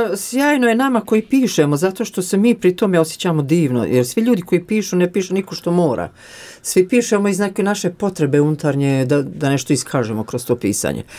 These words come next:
Ja sam, dakle, e, ponavljam, opet četiri i po već godine u Banja Luci, ne radim ni u jednom radiju, ali, e, bavim se pisanjem. Znači, ja sam, e, objavila zbirku, onu, priča koju sam imala promociju u Brčkom dvije hiljade devetnaeste godine.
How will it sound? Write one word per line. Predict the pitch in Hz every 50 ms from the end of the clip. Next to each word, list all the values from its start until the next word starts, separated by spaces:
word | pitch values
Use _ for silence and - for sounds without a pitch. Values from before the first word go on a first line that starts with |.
| - - - - - - - - -
Ja | 170 196 220
sam, | - - 208 196
dakle, | 214 220 214 226 208
e, | 202 196 175 - 180 180 170 165 160
ponavljam, | - 196 190 196 196 185 180 180
opet | 180 190 180
četiri | - 185 180 - 190
i | 185
po | 180 - 147
već | 143 156 143 151
godine | 147 160 160 156 143 135
u | 135
Banja | 139 139 135 135
Luci, | 135 151 185 185 - -
ne | 151 147
radim | 151 160 156 147 139 135
ni | 135 139
u | 135
jednom | 131 143 147 139 131
radiju, | 131 120 101 90 82 104 131 160 214 - - - - - - - - - - -
ali, | - - 165 170 180 185 190 196 196
e, | 196 202 202 - 185 180 180 180 175 165
bavim | 165 190 196 185 180
se | 180 - 170 170
pisanjem. | - 175 165 156 - - - 202 196 196 190 185 175 165 -
Znači, | 160 156 170 165 170 175 165
ja | 165 165
sam, | 165 - 175 165 165 160
e, | - - - 156 160 156 156 156 151 151
objavila | 151 147 160 165 165 175 180 175 160 160 - - -
zbirku, | - 143 143 151 185 180 147 - - 156
onu, | 147 143 131
priča | - - 175 170 170 170 151
koju | - - 151
sam | - - 156 147
imala | 151 160 165 151 131
promociju | - 156 147 151 156 143 147 - - 139 139 -
u | 135 131
Brčkom | 135 147 143 - - - 127 117 104 107 113 -
dvije | - 139 135 143 123
hiljade | 147 135 131 127 127
devetnaeste | 123 127 123 127 123 - 143 127 120 - - - 110
godine. | 107 117 117 120 135 156 190 214 220